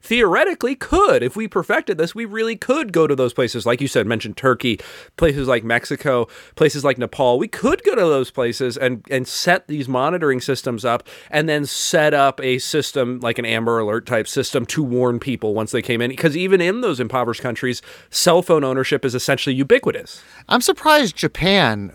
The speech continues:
Speaker 2: who, you know, uh,
Speaker 1: Yeah,
Speaker 2: who,
Speaker 1: that's a
Speaker 2: who,
Speaker 1: good one.
Speaker 2: 'cause of their, their susceptibility to tsunamis, uh, hasn't invested in this technology. Do you think they haven't because that's the domain of Godzilla and they don't wanna invest, like, such expensive equipment in the,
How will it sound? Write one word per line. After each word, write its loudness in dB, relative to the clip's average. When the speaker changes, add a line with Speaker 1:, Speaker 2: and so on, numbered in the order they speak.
Speaker 2:
who, 0
you -2
know, 0
uh, -2
Speaker 1:
Yeah, 4
Speaker 2:
who, -2
Speaker 1:
that's -4
a -2
Speaker 2:
who, 0
Speaker 1:
good -2
one. -4
Speaker 2:
'cause -2
of 2
their, 4
their 0
susceptibility 0
to -6
tsunamis, -2
uh, -2
hasn't -2
invested -2
in -8
this -6
technology. -6
Do -6
you -2
think -4
they -2
haven't -4
because -6
that's -2
the -2
domain 0
of -4
Godzilla 0
and -6
they 4
don't 2
wanna 0
invest, -2
like, -4
such -4
expensive -6
equipment -4
in -2
the, -4